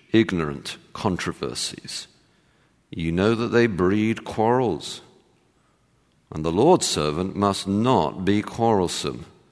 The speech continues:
but kind to everyone, able to teach, patiently enduring evil,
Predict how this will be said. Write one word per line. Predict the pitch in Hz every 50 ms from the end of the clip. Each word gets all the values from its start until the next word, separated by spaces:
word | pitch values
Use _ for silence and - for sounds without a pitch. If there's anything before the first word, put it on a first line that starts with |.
| _ _ _ _ _ _ _ _ _ _ -
but | - 76 73 78 101 123 - - - - - _ _ _ _ _ _ _ _ _ _ _ _ _ _ _ _ -
kind | - - 123 98 85 80 71 62 65 71 73 - - - - - -
to | - 82 85
everyone, | 98 90 - 78 67 64 62 57 - - - _ _ _ _ _ _ _ _ _ _ _ _ _ _ _ _ _ _ _ _ _ _ _ _ _ _ _ _ -
able | - 104 104 92 - 78 69
to | 67 - 87
teach, | 76 - - 95 76 - - - - - - - - - _ _ _ _ _ _ _ _ _ _ _ _ _ _ _ _ _ _ _ _ _ _ _ _ _ _ _ _ _ _ _ -
patiently | - - 127 123 117 120 113 - - - 90 76 73 - - 71 76 73 73
enduring | 78 82 85 85 80 73 90 98 104 107 107 104 104 104 101 76
evil, | 85 95 92 95 98 80 76 57 50